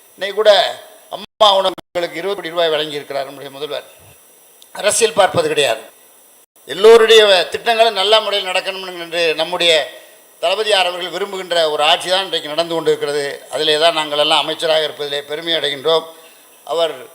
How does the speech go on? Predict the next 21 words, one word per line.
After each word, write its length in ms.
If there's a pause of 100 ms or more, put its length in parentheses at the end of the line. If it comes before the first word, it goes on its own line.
(480)
திராவிட 420
இயக்கங்களை 480 (1000)
நம்முடைய 300
தலைவர் 360
கலைஞர் 360
அவர்களும் 380 (640)
அண்ணா 280
அவர்களும் 300
கொட்டுகின்ற 480
மலையிலே 400
ராபின்சன் 500
பூங்காவிலே 480 (640)
இந்த 160
இயக்கம் 300
தொடங்கப்பட்ட 560
காலத்திலிருந்து 540
திராவிட 360
இயக்கத்தில் 420
இருந்த 220 (520)
ஒடுக்கப்பட்ட, 460 (120)
பிற்படுத்தப்பட்ட 680